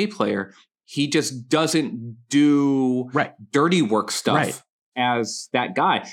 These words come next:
Speaker 1: It's one of the reasons you called Cam a revelation last pod. And one of the reasons why is because, like, oh, look, there's Cam in the passing lane again, or there he is being
Speaker 2: He
Speaker 1: disruptive
Speaker 2: makes things happen,
Speaker 1: defensively.
Speaker 2: yeah.
Speaker 1: Earlier during the preseason, I called Cam, like, like, he, he was chaos.
Speaker 2: Mm-hmm.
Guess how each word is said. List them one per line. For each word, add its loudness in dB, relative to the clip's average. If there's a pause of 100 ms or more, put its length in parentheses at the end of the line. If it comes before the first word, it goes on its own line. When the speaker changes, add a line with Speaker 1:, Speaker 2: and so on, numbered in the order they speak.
Speaker 1:
It's -4
one 4
of 2
the -2
reasons -2
you -2
called -2
Cam 0
a 2
revelation 0 (140)
last -2
pod. 0 (200)
And 0
one 4
of 2
the 0
reasons 2
why 2
is -2
because, -2
like, -4
oh, 2
look, 0
there's 2
Cam 0
in 4
the 2
passing 0
lane 2
again, 2
or 0
there 2
he 2
is 2
being 2
Speaker 2:
He -2
Speaker 1:
disruptive 2
Speaker 2:
makes 4
things 2
happen, 4
Speaker 1:
defensively. 2
Speaker 2:
yeah. 0 (400)
Speaker 1:
Earlier 4
during 2
the 2
preseason, 2
I 0
called -2
Cam, 0
like, -2 (220)
like, -2 (380)
he, -2 (100)
he 0
was 0
chaos. 0
Speaker 2:
Mm-hmm. 2